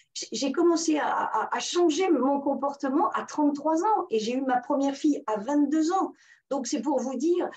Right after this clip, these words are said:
à quel point j'ai fait des bêtises pendant dix ans. Et juste aujourd'hui,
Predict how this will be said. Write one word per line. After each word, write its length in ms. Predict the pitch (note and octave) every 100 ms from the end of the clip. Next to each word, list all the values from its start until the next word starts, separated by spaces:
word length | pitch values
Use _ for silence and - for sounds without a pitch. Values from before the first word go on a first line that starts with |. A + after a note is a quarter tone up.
| - -
à 80 | G#3+
quel 280 | C4 A#3
point 240 | - G#4 A#4
j'ai 160 | C4 B3+
fait 200 | - A4+
des 160 | C#4
bêtises 640 | G3+ A3+ B3 - C#4 C#5+ -
pendant 260 | C#4 C4+ C4
dix 280 | B3 C#4+ D#4+
ans. 160 | A#4+ A4 _ _ _ _ B3+
Et 100 | B3
juste 320 | C#4+ A4+ -
aujourd'hui, 540 | D4 C4 C4+ A#3+ D#4